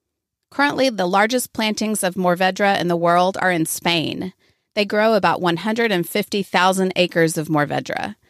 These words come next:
France is the next most popular country for Mourvèdre vines. They grow about twenty-five thousand acres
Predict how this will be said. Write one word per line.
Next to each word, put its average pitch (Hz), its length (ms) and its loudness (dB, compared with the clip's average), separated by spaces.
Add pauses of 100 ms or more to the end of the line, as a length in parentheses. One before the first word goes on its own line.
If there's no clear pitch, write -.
(260)
France 226 580 -2
is 185 180 -4
the 175 100 2
next 185 380 -2
most 165 440 -2
popular 170 400 -2
country 208 460 -2
for 165 260 0
Mourvèdre 160 520 0
vines. 170 640 -2 (160)
They 214 100 0
grow 240 260 2
about 185 360 2
twenty-five 208 640 0
thousand 175 500 2
acres - 640 -6